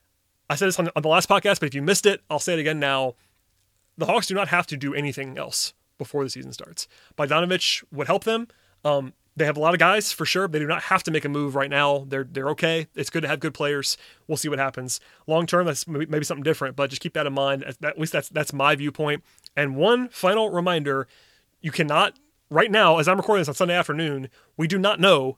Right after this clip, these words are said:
if Bogdanovich is gonna be on this team or not. The Kings absolutely could match a four-year, seventy-two million dollar deal. It's a lot of money for Bogdanovich. Frankly,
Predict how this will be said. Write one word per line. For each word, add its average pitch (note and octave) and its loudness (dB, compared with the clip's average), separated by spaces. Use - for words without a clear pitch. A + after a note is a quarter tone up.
if C3+ -6
Bogdanovich E3 0
is D3+ -2
gonna D3+ -2
be D3 0
on C#3+ 0
this C#3 -6
team C#3 -4
or B2+ -8
not. C3 -8
The D3+ -4
Kings F3+ -2
absolutely E3+ 0
could C#3 -8
match C#3+ 0
a C#3+ -6
four-year, D#3+ -2
seventy-two D3+ -4
million D3 -4
dollar C3+ -2
deal. E3 -2
It's - -4
a - 0
lot D#3+ 4
of G3 2
money F#3+ 4
for F3+ -4
Bogdanovich. F#3 2
Frankly, A3 2